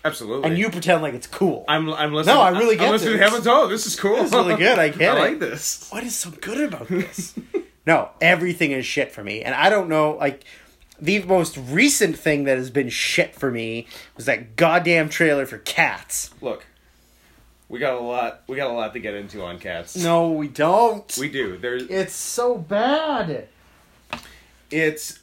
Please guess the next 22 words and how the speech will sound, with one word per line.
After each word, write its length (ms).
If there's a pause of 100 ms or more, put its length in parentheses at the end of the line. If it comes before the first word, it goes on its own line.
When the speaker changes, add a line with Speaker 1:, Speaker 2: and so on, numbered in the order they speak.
Speaker 1:
the, 680 (420)
here's, 400
here's 320
the 80
thing. 200
Let's, 320 (340)
<laughs> 340
let's 240
get 200
the, 120 (560)
Speaker 2:
<laughs> 40
Speaker 1:
let's 260
get 200
the 80
positives 1040
out. 440 (1400)
'Cause 140
it, 20
Speaker 2:
Pause? 580
Speaker 1:
the 100
Speaker 2:
Like 80
Speaker 1:
po-, 160